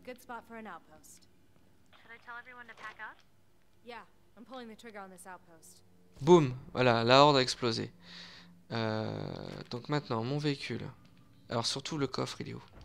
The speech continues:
Speaker 3: Il est là. Alors j'ai trop de choses sur moi. Alors attends, justement.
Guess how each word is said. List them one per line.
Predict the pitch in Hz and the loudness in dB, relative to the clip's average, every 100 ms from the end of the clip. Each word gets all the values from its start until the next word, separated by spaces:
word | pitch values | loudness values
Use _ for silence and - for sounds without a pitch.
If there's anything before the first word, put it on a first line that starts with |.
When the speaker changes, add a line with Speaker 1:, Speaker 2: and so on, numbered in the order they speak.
| - | -18
Speaker 3:
Il | 147 | -16
est | |
là. | 131 131 - - - - - - - - - - - - - - - - - - - - - - | -16 -16 -20 -20 -20 -20 -20 -20 -20 -20 -20 -14 -12 -12 -16 -20 -20 -20 -20 -20 -20 -20 -20 -16
Alors | 95 104 | -14 -10
j'ai | 127 120 | -10 -10
trop | - | -10
de | 123 | -8
choses | - | -6
sur | - - 120 | -6 -6 -6
moi. | 120 135 - - - - - - - - - - - - - - - - - - - - - - - - - - | -6 -6 -8 -16 -20 -20 -20 -20 -20 -20 -20 -20 -20 -20 -20 -20 -20 -20 -20 -20 -20 -20 -14 -10 -8 -10 -12 -10
Alors | 131 127 | -6 -4
attends, | 120 117 120 | -4 -8 -10
justement. | - - 123 120 | -10 -8 -8 -8